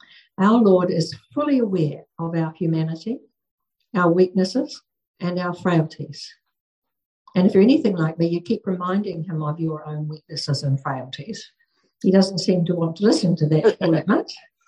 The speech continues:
<laughs> After all, he did create us, and Jesus came to earth living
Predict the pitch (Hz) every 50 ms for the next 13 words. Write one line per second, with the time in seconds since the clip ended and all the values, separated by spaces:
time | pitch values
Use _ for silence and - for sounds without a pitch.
0 | _ _ _ _ _ _ _ _ _ _ _ _ _ - 220 254 262 - 285 240
1 | 220 220 233 269 262 220 - 220 226 - - - - 277 220 180 170 165 165 -
2 | 175 165 - - _ _ 202 202 185 165 151 160 190 247 294 339 359 359 359 -
3 | - - _ _ _ _ _ _ _ - 202 226 277 311 294 247 190 - - _
4 | - 185 165 160 156 - - 165 156 160 160 156 160 - - 165 170 214 240 294
5 | 269 226 196 185